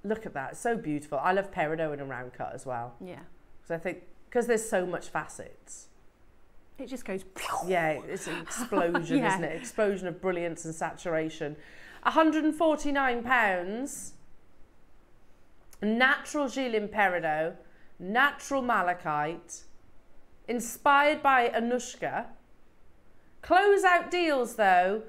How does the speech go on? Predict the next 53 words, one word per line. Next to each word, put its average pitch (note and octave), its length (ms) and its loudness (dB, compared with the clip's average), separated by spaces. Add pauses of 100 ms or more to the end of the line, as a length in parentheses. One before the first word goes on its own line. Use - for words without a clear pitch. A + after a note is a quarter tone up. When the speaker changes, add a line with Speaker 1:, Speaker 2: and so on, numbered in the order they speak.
(260)
Speaker 1:
forty-nine D#4+ 1000 2
pounds C#4 460 2
and C4+ 140 -2
ninety-nine B3+ 720 -2
pence A3+ 500 0
only. A3+ 340 2
Again, G3+ 200 0
all F#3 140 -2
sizes C#4+ 500 2
are C#4+ 160 2
available, C4 580 0
but G#3+ 220 0
it's F#3+ 160 -6
more A3 220 -2
about G#3 260 0
the F#3+ 60 -8
stone. A3 420 2
You G#3 60 -6
can G#3 160 -6
easily G3+ 260 -6
get F#3+ 160 -2
it F3+ 100 -4
resized. F#3+ 600 -2 (360)
Look C4+ 320 0
at - 140 -2
the - 80 0
quality. F#3+ 800 -2 (340)
Oh E4 360 2
my E3+ 160 -2
goodness. F#3 400 -4
And A3+ 100 -6
again, C#4+ 240 -2
Debs, C#4+ 320 -2
is C4+ 120 -6
that C#4+ 200 0
easy C#4 360 -4
to C#4 120 -8
gem C4+ 260 -4
set? C4 300 -2
I'm A#3 100 -8
just A#3 200 -8
thinking A#3+ 240 -4
about A3 240 0
those G#3+ 200 0
people G#3 280 -8
that F#3+ 120 -4
maybe F#3+ 180 -4
Speaker 2:
Yeah. F#3 60 -2
Speaker 1:
haven't F#3 260 -2
done F3 180 -6
gem E3+ 200 -6
setting D#3+ 360 -10
before. C#3+ 420 -8